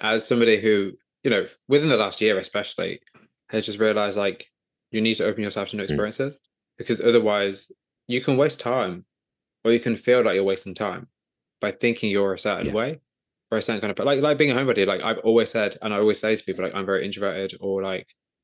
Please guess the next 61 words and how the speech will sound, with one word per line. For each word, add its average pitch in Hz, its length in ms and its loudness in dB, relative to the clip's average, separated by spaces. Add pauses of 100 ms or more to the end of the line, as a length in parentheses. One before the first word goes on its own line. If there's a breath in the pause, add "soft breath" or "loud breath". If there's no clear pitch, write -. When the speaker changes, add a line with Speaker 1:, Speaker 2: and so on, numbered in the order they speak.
Speaker 1:
you 107 60 -4
know, 95 140 0
I 98 80 -2
love 101 120 0
to - 60 -12
think, 95 180 -2
as 110 140 0
I 107 40 0
said 113 180 0
to 113 80 -2
you 101 80 2
earlier, 117 240 2
I 95 120 -2
love 98 120 0
sitting 98 200 -6
at 98 60 -6
home 104 100 -4
with 95 100 -6
a - 40 -14
cup - 140 -20
of 98 80 -8
tea. 98 280 0 (460)
But 120 80 6
it's 117 100 6
like, 110 100 0
I, 110 180 -2
I 104 100 -2
love 98 140 -2
to - 80 -6
also 101 180 -6
travel 117 420 -4 (160)
because 104 400 0
I've 92 200 -8
traveled 104 380 -4
before 98 320 -4
and 95 80 -6
I 95 60 -6
will 92 140 -2
travel, 113 300 -4
and 92 100 -4
I 92 40 -8
have 101 120 -8
plenty 98 260 -6
of - 60 -10 (140)
plans 98 220 -10
to - 60 -16
travel 90 240 -10
this 92 180 -12
year. 139 140 4
And 98 80 -2
it's - 120 -6
like, 101 220 -2
you 113 80 0
don't 123 180 2
know 117 120 0
until 107 160 -4
you 98 60 -6
do 110 160 0
it. 147 100 -8 (960)
And 110 120 -2
then 104 320 -4